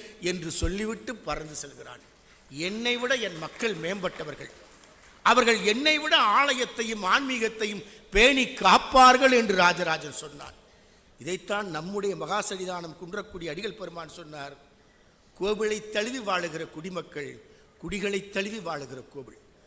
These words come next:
அந்த வாழ்க்கையின் அடித்தளம்தான் கோசாலை. கோசாலை என்பது ஒரு பசுவை வளர்ப்பது மட்டுமல்ல, மனித குலத்தின் உறவுகளை மேம்படுத்துவது, உணர்வுகளை மேம்படுத்துவது, எல்லா நிலைகளிலும்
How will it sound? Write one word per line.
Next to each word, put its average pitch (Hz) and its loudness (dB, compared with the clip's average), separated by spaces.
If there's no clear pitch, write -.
அந்த 175 -6
வாழ்க்கையின் 190 -6
அடித்தளம்தான் 190 -6
கோசாலை. 160 -8
கோசாலை 185 0
என்பது 160 -8
ஒரு 160 -10
பசுவை 247 -4
வளர்ப்பது 180 -8
மட்டுமல்ல, 160 -8
மனித 208 -2
குலத்தின் 185 -6
உறவுகளை 220 2
மேம்படுத்துவது, 160 -8
உணர்வுகளை 247 4
மேம்படுத்துவது, 165 -8
எல்லா 202 4
நிலைகளிலும் 208 0